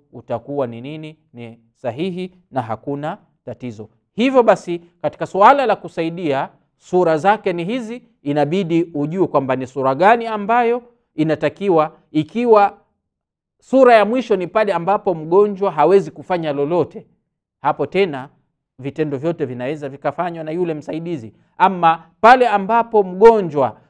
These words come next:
kuna matendo ambayo yeye mwenyewe anaweza kayafanya, hata kama ni baadhi yale anayoweza kuyafanya, itabidi ayafanye mwenyewe, na yale asoweza kuyafanya, hapo tena atataka usaidizi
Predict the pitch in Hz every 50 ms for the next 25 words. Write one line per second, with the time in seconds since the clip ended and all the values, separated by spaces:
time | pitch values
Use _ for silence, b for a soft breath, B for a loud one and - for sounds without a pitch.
0 | _ _ - 180 185 185 185 190 190 185 185 185 202 220 240 262 269 254 247 247
1 | 254 247 254 190 185 180 170 170 170 170 196 208 214 226 226 220 220 220 220 160
2 | 175 185 202 226 226 214 196 185 185 196 208 220 202 175 170 156 151 156 190 208
3 | 185 175 151 - 143 135 127 120 - 156 156 185 220 240 233 185 - - _ _
4 | _ _ _ _ _ _ _ _ 202 247 240 - 240 - - 262 262 233 208 185
5 | 175 165 156 151 143 143 147 170 208 226 214 226 254 269 - _ _ _ _ _
6 | _ - 151 175 196 214 202 180 143 156 147 147 139 139 143 147 180 190 170 147
7 | - - 127 120 - 165 175 156 120 117 113 113 110 - 117 127 160 190 185 190
8 | 185 175 - 208 214 208 208 202 202 202 214 233 240 240 254 240 _ _ _ _
9 | _ - 151 156 175 214 254 277 269 240 196 185 165 - - 165 175 208 214 175
10 | 160 139 - 131 123 - 135 131 165 202 226 214 160 - _ _ _ _ _ -
11 | 151 160 160 - 151 - - 156 156 151 139 113 120 117 - 123 123 151 180 -
12 | _ _ _ _ _ _ _ - 160 147 - 143 127 113 - 123 117 123 131 170
13 | 208 202 165 180 180 180